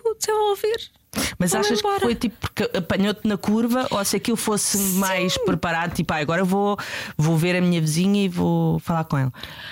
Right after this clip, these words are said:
Speaker 1: Pois, se calhar se fosse uma coisa preparada, agora vou, talvez.
Speaker 2: Hum.
Speaker 1: Mas em situações assim de, de contacto com uma pessoa nova, eu normalmente bloqueio.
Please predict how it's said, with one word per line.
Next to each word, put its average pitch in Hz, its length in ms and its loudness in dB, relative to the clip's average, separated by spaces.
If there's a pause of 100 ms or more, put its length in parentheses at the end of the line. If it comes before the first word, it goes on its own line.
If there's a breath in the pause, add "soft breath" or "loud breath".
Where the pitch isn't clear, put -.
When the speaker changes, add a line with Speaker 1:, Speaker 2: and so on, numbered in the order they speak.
(180 loud breath)
Speaker 1:
Pois, 339 240 0
se - 80 -4
calhar 240 280 0
se - 180 -2
fosse 262 320 -2
uma 240 100 2
coisa 226 220 -2
preparada, 233 420 0
agora 202 220 2
vou, 214 240 0 (140)
talvez. 196 640 2
Speaker 2:
Hum. 156 280 4 (320 loud breath)
Speaker 1:
Mas 277 220 0
em 285 240 2
situações 277 680 0
assim 240 460 2
de, 202 460 2 (1120)
de - 80 -8
contacto - 720 0
com 240 80 0
uma 220 160 2
pessoa 226 320 0
nova, 175 440 2
eu 214 180 4
normalmente 269 720 2
bloqueio. 247 540 0